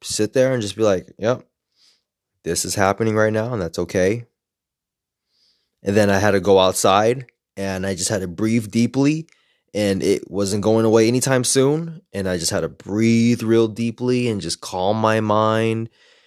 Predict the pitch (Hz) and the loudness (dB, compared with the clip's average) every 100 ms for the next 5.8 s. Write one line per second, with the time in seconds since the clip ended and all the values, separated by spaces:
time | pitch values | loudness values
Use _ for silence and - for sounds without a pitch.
0 | _ _ _ - 104 95 92 90 67 101 | _ _ _ -4 -2 0 0 -2 -2 -2
1 | 104 104 95 101 104 95 98 98 110 101 | 0 0 0 0 0 0 -2 0 0 2
2 | 92 90 90 85 95 87 85 - - - | 2 0 0 -2 -8 -8 -8 -10 -12 -14
3 | - 85 92 95 104 101 107 101 110 - | -6 0 0 2 0 0 -4 -2 -2 -2
4 | 104 - 87 - 87 82 80 - 73 69 | -6 -4 -4 -4 -6 -6 -6 -10 -8 -6
5 | - - 80 92 95 101 104 104 | -8 -6 0 2 2 0 -2 -4